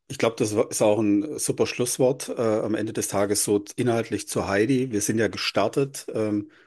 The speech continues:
mit, mit deinem Werdegang, deinem beruflichen, und wir schließen ja den Podcast immer so mit zwei persönlichen Fragen.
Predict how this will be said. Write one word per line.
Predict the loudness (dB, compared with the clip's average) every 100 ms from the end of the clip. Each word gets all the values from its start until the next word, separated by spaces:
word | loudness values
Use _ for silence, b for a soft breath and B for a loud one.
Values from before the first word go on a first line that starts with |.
| b -6
mit, | -4 -4 -4
mit | -4 -4 -10 -14 -20 _
deinem | -2 0 2
Werdegang, | 2 2 0 -2
deinem | -4 -2 -2
beruflichen, | -2 -2 -4 -6 -4 -4
und | -2 0 0 0
wir | -2
schließen | 0 0 0
ja |
den | 0 -2
Podcast | -4 -2 -4
immer | -2 -2
so | -2
mit | -4 -2
zwei | 2 4 4
persönlichen | 0 -6 -2 0 0 -4
Fragen. | -8 -4 0 0 0 -6